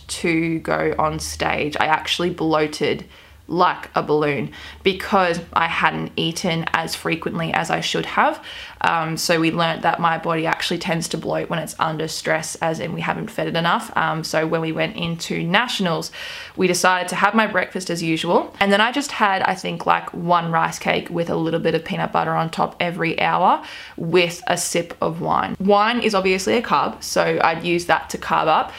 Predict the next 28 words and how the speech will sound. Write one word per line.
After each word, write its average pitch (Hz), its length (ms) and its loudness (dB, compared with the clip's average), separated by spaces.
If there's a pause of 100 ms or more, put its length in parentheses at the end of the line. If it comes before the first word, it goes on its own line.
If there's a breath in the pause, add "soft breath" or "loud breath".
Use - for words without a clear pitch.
(260 loud breath)
But 185 180 4
also 277 440 4
the 180 80 2
logic 180 280 2
behind 175 360 0
it 165 80 -2
was 165 160 0
so 180 100 -4
then 165 100 0
I 165 60 2
would 160 140 0
feel 165 160 -2
comfortable 160 380 0
on 156 120 2
stage. 151 360 -2
And 160 80 0
a 156 40 2
hundred 233 220 2
percent, 196 320 2
I 247 240 4
was 202 300 2
comfortable. 220 640 0
I 165 100 4
can - 300 -2
<laughs> - 80 -18
confidently 302 920 4
say 302 400 4
that. 214 360 2